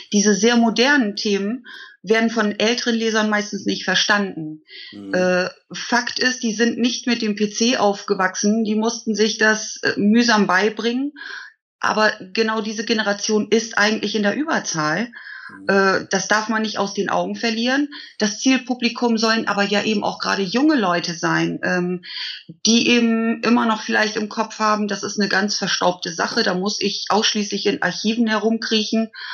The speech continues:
Speaker 1: Ähm, natürlich muss man Kirchenbücher lesen können. Ähm, ja, aber man darf sie auch nicht unterfordern. Man muss diese ganz neuen Techniken einbeziehen,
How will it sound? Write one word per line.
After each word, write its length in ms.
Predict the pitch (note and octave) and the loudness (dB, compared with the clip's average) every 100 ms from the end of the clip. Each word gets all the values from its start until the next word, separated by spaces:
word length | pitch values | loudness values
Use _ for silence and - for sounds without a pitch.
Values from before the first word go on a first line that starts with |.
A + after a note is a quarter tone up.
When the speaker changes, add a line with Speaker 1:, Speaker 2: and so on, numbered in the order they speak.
| - - F3+ | -10 -4 0
Speaker 1:
Ähm, 180 | F#3+ | 2
natürlich 500 | F#3+ F3+ F3 B3 C4+ | 4 2 2 2 2
muss 180 | B3 A#3 | 0 2
man 200 | G#3 G#3 | 2 2
Kirchenbücher 560 | G#3 A3 G3 F#3 F3+ E3+ | 2 0 0 -4 -2 0
lesen 380 | E3+ A3+ B3 B3 | 2 2 2 2
können. 400 | A#3+ B3 B3+ B3+ - - - - - | 4 4 4 -2 -10 -10 -10 -4 2
Ähm, 400 | G#3+ G#3+ G#3+ - _ _ _ _ | 4 2 0 -6 _ _ _ _
ja, 340 | G#3+ G3 E3 | 2 2 0
aber 300 | - G3+ G3+ G3+ | 0 0 0 0
man 220 | G3+ A3 | -2 2
darf 160 | A3+ A#3+ | 0 0
sie 180 | B3 | -2
auch 160 | - A3 | -2 -2
nicht 240 | A3 G3+ | -4 -2
unterfordern. 680 | A3 A#3+ G#3+ G#3 A#3 A3+ E3 | 0 2 0 0 2 2 2
Man 140 | E3+ F#3 | 0 -2
muss 200 | A3 - | -4 -4
diese 440 | A3 G#3 G#3+ A3 | -4 0 2 2
ganz 280 | A3 A#3+ B3+ | 2 0 0
neuen 260 | A3 A3 G#3+ | -2 -2 -2
Techniken 480 | A3 G#3+ G#3+ G3 G3 | -4 -2 -4 -2 0
einbeziehen, 680 | F3+ G3 G#3 - G#3+ G#3 | 2 2 -2 -4 -2 -2